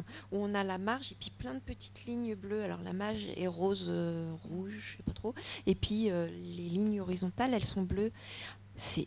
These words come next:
hyper agressif parce qu'en fait, on voit que ça. Donc, quand on écrit dessus, nous, on a du mal à, à positionner, euh,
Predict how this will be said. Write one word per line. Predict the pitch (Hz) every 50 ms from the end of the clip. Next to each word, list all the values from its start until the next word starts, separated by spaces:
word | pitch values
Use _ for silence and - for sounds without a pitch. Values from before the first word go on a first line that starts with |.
| - -
hyper | 202 190 - - 226 226 220
agressif | 226 - 214 226 - - 277 254 -
parce | - 214 -
qu'en | - 220
fait, | - 277 - -
on | 220
voit | 196 202 202 202
que | - 226 220
ça. | - - - 196 214 - - -
Donc, | - 180 185 185
quand | - 240 254 - 262
on | 233 214
écrit | 214 208 208 - - - 240 220
dessus, | 202 180 190 - - 311 320
nous, | 302 269 254
on | 254 226
a | 196 180
du | 175 190 202
mal | 208 226 254 269 277 269 240
à, | 208 196 190 190 185 185
à | - - - -
positionner, | - - 202 190 196 202 - - - 208 208 202 202 214 214 214 202 190
euh, | 180 170